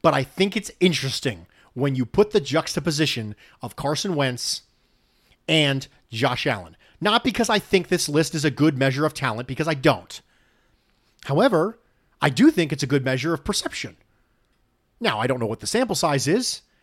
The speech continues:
and I don't know how much that sample size is the Bills, so I don't think it's super useful. It's just an interesting note. That's it. That is the only thing I find valuable, aside from just fun conversation,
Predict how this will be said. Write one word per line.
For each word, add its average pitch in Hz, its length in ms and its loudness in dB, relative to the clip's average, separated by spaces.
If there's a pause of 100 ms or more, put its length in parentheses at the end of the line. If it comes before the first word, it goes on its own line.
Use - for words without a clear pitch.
(140)
and 170 100 0
I 151 40 2
don't 160 140 0
know 139 60 -2
how 139 140 -4
much 156 220 -6
that 147 160 -2
sample 160 240 -2
size 160 220 0
is 123 80 -8
the 127 80 -6
Bills, 240 500 2 (180)
so 247 160 2
I 247 40 2
don't 269 120 2
think 160 140 -2
it's 151 100 -6
super 233 400 2
useful. 127 580 -4 (280)
It's - 160 -2
just - 220 -2
an 214 100 -4 (100)
interesting 156 600 -4 (460)
note. 113 380 -6 (320)
That's 117 340 -4
it. - 140 -12 (440)
That 160 120 4
is 147 80 -2
the 139 120 0
only 226 340 2
thing 214 180 2
I 196 120 2
find 180 280 -2
valuable, 117 640 0 (260)
aside 165 320 0
from 165 140 -6
just 151 200 -2
fun 147 200 2
conversation, 135 720 -2